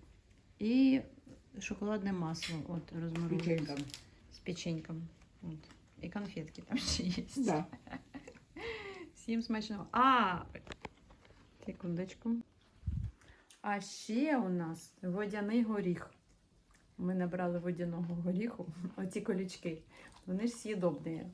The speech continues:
Speaker 2: Що, да?
Speaker 1: Да. Ну, вирішили, що в Черкасах
Speaker 2: В Черкасах не їли, вирішили, що
Speaker 1: епідемія,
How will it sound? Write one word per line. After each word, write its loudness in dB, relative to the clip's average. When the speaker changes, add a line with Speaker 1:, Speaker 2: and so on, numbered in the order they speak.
Speaker 2:
Що, -2
да? 2
Speaker 1:
Да. 4
Ну, 0
вирішили, 2
що -2
в -2
Черкасах 4
Speaker 2:
В -12
Черкасах 0
не 8
їли, 8
вирішили, 8
що 8
Speaker 1:
епідемія, 6